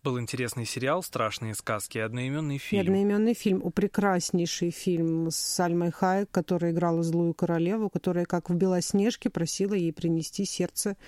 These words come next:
Speaker 2: убитого оленя.
Speaker 1: Да, и что там потом происходит, это, конечно, м,
Speaker 2: Ой, это,
Speaker 1: <laughs> за
Speaker 2: ну, дети-,
Speaker 1: гранью
Speaker 2: детям смотреть нельзя
Speaker 1: возможного.
Speaker 2: такой фильм.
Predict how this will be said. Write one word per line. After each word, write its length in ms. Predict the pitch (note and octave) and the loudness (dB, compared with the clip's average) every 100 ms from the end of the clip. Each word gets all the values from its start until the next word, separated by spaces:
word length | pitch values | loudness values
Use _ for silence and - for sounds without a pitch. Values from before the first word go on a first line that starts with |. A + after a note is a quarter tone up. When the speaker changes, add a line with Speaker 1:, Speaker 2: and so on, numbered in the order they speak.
| - - - - | -20 -20 -20 -4
Speaker 2:
убитого 480 | F3+ E3+ - F3+ F#3 | 0 2 2 2 4
оленя. 400 | G3 D#3+ C3+ C#3+ - - _ _ _ _ _ _ | 4 2 0 -4 -10 -20 _ _ _ _ _ _
Speaker 1:
Да, 140 | C3+ | -4
и 120 | - B2 | -2 -4
что 180 | - C3+ | -4 -4
там 140 | A2 | -6
потом 260 | A2 A#2 A2+ | -6 -6 -4
происходит, 640 | A2+ A2 - F3+ D3 A#2 | -2 -4 -4 -4 -4 -8
это, 140 | A2+ - | -8 -6
конечно, 580 | A#2 A2 G#2 A2+ G#2+ | -6 -6 -6 -4 -4
м, 460 | G#2+ A#2 A2+ - - | -6 -8 -12 -14 -4
Speaker 2:
Ой, 240 | - F#3+ F#3+ | 0 2 2
это, 200 | F#3+ F#3+ | -2 0
Speaker 1:
<laughs> 100 | A#3 | 2
за 140 | A#3 | 4
Speaker 2:
ну, 20 | G#3+ | 6
дети-, 100 | C4+ | 6
Speaker 1:
гранью 260 | B3+ B3 | 6 6
Speaker 2:
детям 260 | C4+ D4 A#3+ | 4 6 2
смотреть 440 | - A3+ A3 A3 | 4 4 6 6
нельзя 140 | A3+ A3 | 6 6
Speaker 1:
возможного. 320 | G3+ F#3+ F3 | 6 4 4
Speaker 2:
такой 300 | G3 F#3 G#3+ | 2 4 2
фильм. 420 | G3+ A#3 A#3 A3+ | 2 0 2 0